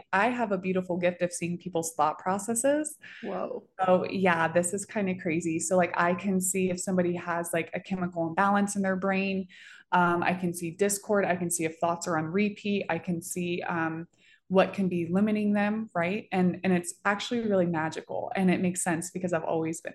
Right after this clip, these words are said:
Speaker 1: <laughs>
Speaker 2: Do you see that?
Speaker 1: Yeah.
Speaker 2: See, the light's flickering.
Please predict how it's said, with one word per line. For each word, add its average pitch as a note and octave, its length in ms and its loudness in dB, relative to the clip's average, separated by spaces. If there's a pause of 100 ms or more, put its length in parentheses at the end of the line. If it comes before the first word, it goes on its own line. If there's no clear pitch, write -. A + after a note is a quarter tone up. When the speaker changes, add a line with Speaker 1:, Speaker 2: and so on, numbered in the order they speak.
(140)
Speaker 1:
<laughs> - 560 -4
Speaker 2:
Do A#3+ 80 6
you D#4+ 100 6
see G#3+ 200 -6
that? A#3+ 260 4 (360)
Speaker 1:
Yeah. G3 360 6
Speaker 2:
See, E3 60 0 (160)
the B3+ 60 8
light's A#3 320 6
flickering. A#3 680 4